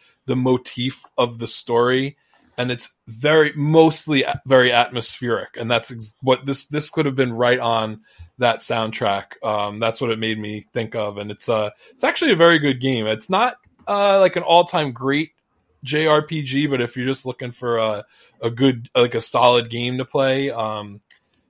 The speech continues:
it's got, um, a little bit of, uh, I, I believe there was a little bit of, uh, Chrono Trigger as an influence as far as, like, the, uh, battle system goes, as far as, like, uh,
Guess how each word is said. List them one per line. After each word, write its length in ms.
it's 280
got, 400
um, 460
a 40
little 220
bit 200
of, 260
uh, 420
I, 300
I 120
believe 440
there 160
was 140
a 40
little 240
bit 180
of, 160
uh, 200
Chrono 400
Trigger 500
as 260
an 80
influence 580
as 120
far 280
as, 140
like, 220
the, 260
uh, 100
battle 360
system 440
goes, 420
as 80
far 240
as, 120
like, 240
uh, 220